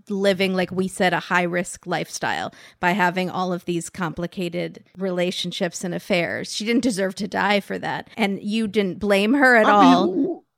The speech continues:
Speaker 1: but you weren't, you were honest about her mistakes too.
Speaker 2: Yeah, I don't know that I would even characterize her lifestyle as high risk. I mean, look, you know, she was gorgeous. She also was clearly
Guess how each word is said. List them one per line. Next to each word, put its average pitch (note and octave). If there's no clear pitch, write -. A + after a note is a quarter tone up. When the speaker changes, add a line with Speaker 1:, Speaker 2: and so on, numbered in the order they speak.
Speaker 1:
but A3
you A3
weren't, G#3+
you A3+
were A3
honest F#3+
about F#3
her F#3
mistakes F3
too. -
Speaker 2:
Yeah, A4
I C5+
don't C#4+
know F#3+
that C#3+
I A#2+
would C3
even A2+
characterize A2
her -
lifestyle -
as -
high -
risk. -
I A#2+
mean, C#3
look, -
you C#4+
know, B2+
she -
was G#3
gorgeous. C3+
She G#3
also F#3
was C3
clearly C3